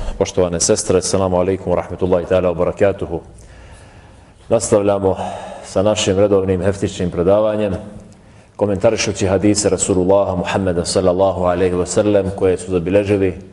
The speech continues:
dva najveća autoriteta u hadisu, a to su Imam Buharija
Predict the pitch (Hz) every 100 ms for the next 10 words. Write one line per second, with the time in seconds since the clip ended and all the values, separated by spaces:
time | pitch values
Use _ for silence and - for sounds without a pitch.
0 | - - - - - - - - 110 107
1 | 98 90 - - 104 98 104 101 101 92
2 | 92 92 92 107 107 - 90 - - -
3 | - - - - - _ _ _ _ 135
4 | 107 101 90 110 104 104 92 104 104 98
5 | 98 98 90 92 107 104 95 90 82 -